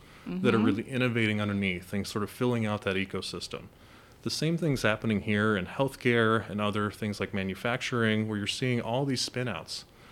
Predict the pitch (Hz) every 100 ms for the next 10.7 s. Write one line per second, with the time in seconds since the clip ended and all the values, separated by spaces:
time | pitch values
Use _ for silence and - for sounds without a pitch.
0 | - - - 113 - 113 117 202 - 180
1 | 110 131 147 - 143 147 147 143 151 160
2 | - - 113 110 110 107 - - - -
3 | - 123 113 104 131 160 147 135 - 107
4 | 113 160 180 185 - - - - 127 131
5 | 151 151 123 - - - - 110 107 -
6 | - 139 151 131 135 123 123 120 113 95
7 | 110 113 117 120 107 104 117 - 107 107
8 | 98 101 107 - - 190 123 110 98 98
9 | 104 107 104 104 101 113 120 113 98 98
10 | 117 98 92 90 139 - -